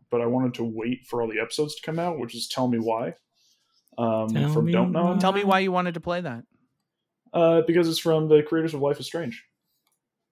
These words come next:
Speaker 1: And Life is Strange is great. And, uh, I played through the first episode of Tell Me Why, and I am hundred percent hooked.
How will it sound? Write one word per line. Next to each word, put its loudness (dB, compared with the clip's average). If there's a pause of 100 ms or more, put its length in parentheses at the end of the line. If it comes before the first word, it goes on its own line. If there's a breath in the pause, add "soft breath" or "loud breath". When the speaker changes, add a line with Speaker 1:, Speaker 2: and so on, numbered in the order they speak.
(920)
Speaker 1:
And 4
Life 2
is -10
Strange -6
is -12
great. -4 (260)
And, 0 (240)
uh, 0
I 2
played 0
through -4
the -2
first -2
episode -2
of -8
Tell -6
Me -4
Why, -4 (640)
and -2 (260)
I -2
am 2
hundred -8
percent -10
hooked. -6